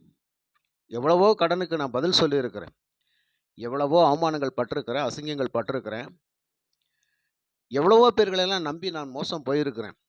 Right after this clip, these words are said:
இல்லைன்னு கிடையாது. ஆனா எவ்வளவு கஷ்டப்பட்டு வேலை செஞ்சாலும் இது வரைக்கும் என்னுடைய வேலையில நான் திருப்தி அடைஞ்சதே கிடையாது. ஏன்னா அந்த அளவுக்கு நானு உழைப்ப மூலதனம் ஆக்கியிருக்கிறேன்.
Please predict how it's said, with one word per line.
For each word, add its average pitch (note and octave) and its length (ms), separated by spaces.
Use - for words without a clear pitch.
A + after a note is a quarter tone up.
இல்லைன்னு D3 380
கிடையாது. A#2+ 380
ஆனா D3 220
எவ்வளவு C#3 400
கஷ்டப்பட்டு F#3 580
வேலை D3+ 220
செஞ்சாலும் C3+ 540
இது A2 180
வரைக்கும் D#3+ 420
என்னுடைய A#2+ 380
வேலையில E3+ 340
நான் B2+ 240
திருப்தி D#3 280
அடைஞ்சதே D#3+ 340
கிடையாது. C3+ 380
ஏன்னா C3+ 220
அந்த B2+ 220
அளவுக்கு F#3 320
நானு C3+ 260
உழைப்ப G#3 440
மூலதனம் F3 580
ஆக்கியிருக்கிறேன். D3 580